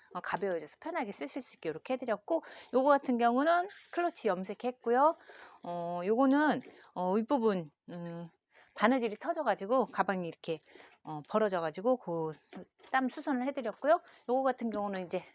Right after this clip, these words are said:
검정색으로 염색하고, 어, 코팅까지 해놔서 깔끔해졌어요. 그리고 요 보트가 베네테 같은 경우는 사용감이 엄청 많아서 완전 몸판이 다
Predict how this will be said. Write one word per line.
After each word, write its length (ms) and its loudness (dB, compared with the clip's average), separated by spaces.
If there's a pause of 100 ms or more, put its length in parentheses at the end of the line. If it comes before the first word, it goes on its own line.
검정색으로 640 -4 (320)
염색하고, 680 -4 (420)
어, 400 -18 (260)
코팅까지 460 -2
해놔서 240 -10
깔끔해졌어요. 920 -2
그리고 300 -2 (220)
요 80 2
보트가 360 4
베네테 380 0
같은 260 2
경우는 240 0
사용감이 440 0
엄청 320 -2
많아서 540 4 (480)
완전 360 4
몸판이 380 4
다 340 2